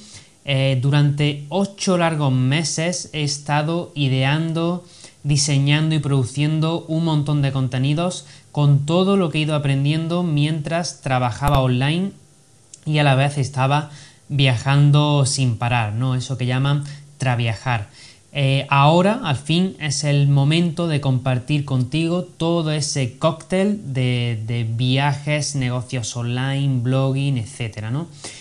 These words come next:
Todo julio lo pasé grabando vídeos para, para esta escuela, lo hice en, en Camboya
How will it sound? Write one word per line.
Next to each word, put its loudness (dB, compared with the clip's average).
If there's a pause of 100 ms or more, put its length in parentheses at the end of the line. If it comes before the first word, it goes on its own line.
(260)
Todo 2
julio 4
lo 0
pasé 0
grabando 2
vídeos 0
para, -2
para -4
esta -8
escuela, -2 (340)
lo -2
hice 0
en, 0
en -2
Camboya 0